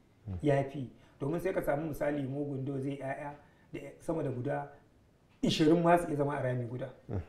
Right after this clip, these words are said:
Speaker 2: Yawwa, so da suna babban rami kamar inda kura take
Speaker 1: Take yi.
Speaker 2: take yi. Shi ma ina da wannan.
Speaker 1: Mm.
Speaker 2: Yawwa, sai dai kowace dabba da irin al'adarta, shi dai in ka kula yana shiga da baya. Haka in biyo shi ake tsiransa in ya zo inda zai je, ko kuma
Speaker 1: Mm.
Speaker 2: in bai je inda ramin zai je to zai samu wani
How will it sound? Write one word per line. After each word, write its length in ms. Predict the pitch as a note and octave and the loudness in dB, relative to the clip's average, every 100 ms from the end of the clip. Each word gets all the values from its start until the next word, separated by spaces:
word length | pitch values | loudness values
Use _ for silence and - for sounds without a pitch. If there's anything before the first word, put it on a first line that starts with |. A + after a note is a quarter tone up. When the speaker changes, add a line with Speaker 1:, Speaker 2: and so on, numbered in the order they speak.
| D#3+ | -2
Speaker 2:
Yawwa, 200 | C#3+ B2+ | 0 2
so 120 | E3 | 0
da 60 | B2+ | 0
suna 260 | D#3 C3 | -2 -4
babban 440 | A2+ A#2+ B2+ D3+ D#3 | -2 -2 2 4 4
rami 280 | D#3 D3 | 2 0
kamar 240 | A#2+ B2+ C3+ | -2 -2 -2
inda 200 | D3+ C3 | 0 -2
kura 340 | A#2 B2+ A#2+ A#2 - - _ - | -4 -6 -10 -10 -16 -20 _ -8
take 120 | - | 2
Speaker 1:
Take 280 | A2+ A2 A2 | 4 6 6
yi. 220 | G2 F#2 | 6 6
Speaker 2:
take 280 | E2+ C#3+ C#3 | 2 -2 -2
yi. 200 | A#2+ C3 | -6 -6
Shi 160 | - | -2
ma 100 | E3 D3+ | 0 0
ina 200 | D#3+ B2+ | 0 -2
da 100 | A#2+ | -2
wannan. 280 | A2+ A2+ - | -4 -8 -10
Speaker 1:
Mm. 80 | E2+ - - | -12 -10 -8
Speaker 2:
Yawwa, 220 | C#3+ A#2+ | -6 -6
sai 120 | D#3+ E3 | -4 -4
dai 80 | |
kowace 280 | E3+ F3+ E3 | -2 -4 -4
dabba 280 | C#3 E3+ D#3+ | -6 -2 -4
da 60 | C#3+ | -4
irin 200 | E3 C3 | -8 -8
al'adarta, 640 | C#3 D#3 F3 F3 - - - - - | -8 -6 -4 -6 -6 -8 -8 -20 -12
shi 140 | F3 G3 | -8 -4
dai 80 | G3+ | -4
in 60 | |
ka 60 | G#3+ | -4
kula 300 | - F3 - - - _ - | -4 -4 -4 -10 -20 _ -2
yana 300 | F#3 F3 C3+ | 0 2 2
shiga 340 | C3 C#3 C#3 | 4 8 8
da 80 | - | 6
baya. 240 | - - - | -4 -8 -4
Haka 200 | G#3 G3 | -2 -2
in 100 | G3 F#3+ | -4 -4
biyo 400 | G3+ G3+ G#3+ A3+ | -4 4 6 6
shi 100 | - - | 4 -2
ake 240 | F3+ - C3+ - | -2 0 -2 -4
tsiransa 520 | A3+ A3+ A3 A3 G3 - | 0 4 6 6 2 -2
in 120 | F3 | 0
ya 80 | F3 | 2
zo 100 | F3 | 2
inda 240 | F3 E3 | 0 -2
zai 140 | D3 D3 | 0 0
je, 180 | A#2 A#2 - - | 0 -8 -12 -2
ko 80 | F3 | 0
kuma 140 | - | 2
Speaker 1:
Mm. 60 | - | 2
Speaker 2:
in 100 | C4 | 2
bai 120 | B3 | 2
je 100 | E3+ | 0
inda 140 | F#3 E3 | -2 0
ramin 200 | D#3 D#3+ | 2 2
zai 100 | C#3 | 0
je 80 | D3 | 0
to 100 | C#3+ | 0
zai 120 | D#3+ | -2
samu 300 | D#3 B2+ C3 | -2 -4 -2
wani 240 | C3 C#3 | -4 -4